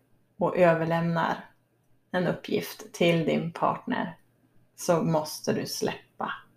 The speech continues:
taget om den. Är du inte beredd att göra det, då är det bättre att du gör det själv. Ta ansvar, som jag var inne på från början. Ta ansvar för den egna upplevelsen först. Möt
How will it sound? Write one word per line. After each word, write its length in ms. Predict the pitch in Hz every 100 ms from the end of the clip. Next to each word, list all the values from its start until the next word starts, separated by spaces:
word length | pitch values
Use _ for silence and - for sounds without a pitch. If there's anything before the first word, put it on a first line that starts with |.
| _ _ - -
taget 460 | 156 156 - -
om 140 | - -
den. 140 | - - _ _ _ _ _ _ _ _ _ _ _ _ _ _ _ _ _ _ _ _ _ _ _ _ _ _ _ _ _ _ - -
Är 180 | - 190
du 100 | 196
inte 180 | 196 208
beredd 380 | 196 190 190 196
att 60 |
göra 280 | 196 180 170
det, 320 | 170 165 185 214 -
då 100 | 165
är 40 |
det 60 | 151
bättre 300 | - - -
att 60 | -
du 80 |
gör 120 | - -
det 60 |
själv. 260 | - - - - _ _ _ _ _ - - - - - _ _ _ _ _ - - - - - - - - - - - - _ _ _
Ta 260 | - 262 277
ansvar, 480 | 277 208 - 185 175
som 180 | 180 180
jag 120 | 175
var 100 | 175
inne 200 | 175 175
på 140 | 175
från 220 | 170 170
början. 400 | 165 160 165 165 - -
Ta 240 | 208 202
ansvar 460 | 190 185 170 - 170
för 140 | 170
den 160 | 165 -
egna 460 | 185 180 165 165
upplevelsen 560 | 165 - 170 165 - -
först. 360 | - - - -
Möt 520 | 196 202 208 202